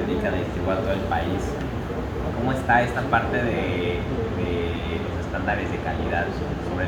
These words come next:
todo lo pregunto porque me interesa mucho, en particular, dos empresas muy famosas que suenan mucho en el centro y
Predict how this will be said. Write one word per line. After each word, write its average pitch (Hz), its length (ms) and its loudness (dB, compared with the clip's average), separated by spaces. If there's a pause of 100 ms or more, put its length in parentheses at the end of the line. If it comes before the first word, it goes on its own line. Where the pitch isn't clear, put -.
todo 131 240 4
lo - 80 2
pregunto 101 480 -2
porque 85 580 -2 (240)
me 95 140 0
interesa 101 320 0
mucho, 107 320 0
en 113 320 -2
particular, 90 580 -2
dos 185 160 0 (220)
empresas 175 400 -2 (240)
muy 98 180 0 (240)
famosas 85 460 0
que 90 180 0
suenan 90 320 -2
mucho - 240 -2
en 180 140 -2
el - 100 -4
centro - 240 -2
y - 80 -2